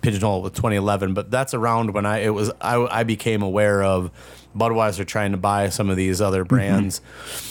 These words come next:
Speaker 1: Um, and everyone was just enraged, like, people were boycotting, blah, blah.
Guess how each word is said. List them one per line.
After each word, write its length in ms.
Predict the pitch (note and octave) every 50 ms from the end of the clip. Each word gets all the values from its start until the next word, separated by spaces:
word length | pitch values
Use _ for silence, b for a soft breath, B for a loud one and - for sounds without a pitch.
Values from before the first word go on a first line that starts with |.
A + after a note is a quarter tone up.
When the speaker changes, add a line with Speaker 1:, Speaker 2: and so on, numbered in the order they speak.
| B B B B B - - - - - - - - - - _ - - - - - - - - - - -
Speaker 1:
Um, 400 | B2+ A#2 A2 G#2 G2+ F#2+ F#2+ G#2 -
and 380 | B2 A#2 A#2 A#2 A2+ A2 G#2+ G#2+
everyone 400 | A2 A#2+ C3 C#3+ C#3+ C3+ B2 A#2
was 140 | A2 G2+
just 260 | - - A#2+ G#2 - -
enraged, 920 | B2+ A#2 G2+ F#2 E2+ F2 G#2+ A#2+ B2+ B2+ B2 B2 B2 A#2+ A#2 A2 F#2+ -
like, 280 | A#2 G#2+ G2 F2+ E2+ -
people 220 | - A#2 G2 F#2+
were 100 | F#2+ F2+
boycotting, 760 | D#2+ - A#2 B2 A#2+ A#2 - B2 A#2 A2+ A2+ A2+ A2+ A2+ A2
blah, 220 | G2+ G#2+ F#2 F2+ F2
blah. 440 | G#2 G#2+ G#2+ G#2+ G#2+ G#2 G#2 G2